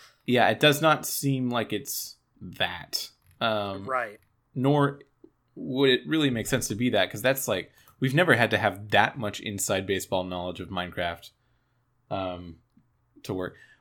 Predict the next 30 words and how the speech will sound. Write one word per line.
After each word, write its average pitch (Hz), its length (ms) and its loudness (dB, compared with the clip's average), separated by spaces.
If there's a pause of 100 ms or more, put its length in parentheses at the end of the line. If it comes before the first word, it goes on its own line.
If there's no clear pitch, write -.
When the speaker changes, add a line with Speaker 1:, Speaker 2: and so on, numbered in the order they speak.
Speaker 1:
Well, 180 160 6
it, 175 200 4
I 185 80 8
mean, 196 120 2
it's 180 140 -2
fine 247 220 6
either 160 180 8
way, 120 160 8
'cause 127 140 -4
it's 135 120 -4
just - 220 -2
two 202 140 0
choices, 143 500 2
and 135 180 0
if 135 100 -4
you 139 100 6
get 175 280 0
the - 60 -2
parrot 135 360 2
option, 104 340 2
you 104 80 -6
can 107 120 -8
just 98 180 -8
do 110 140 2
the 95 120 -2
other 87 180 -4
one. 117 200 -10 (380)
Speaker 2:
Yeah. 156 260 -4 (480)
Speaker 1:
Yeah. 104 300 0 (100)
Speaker 2:
<laughs> 139 300 6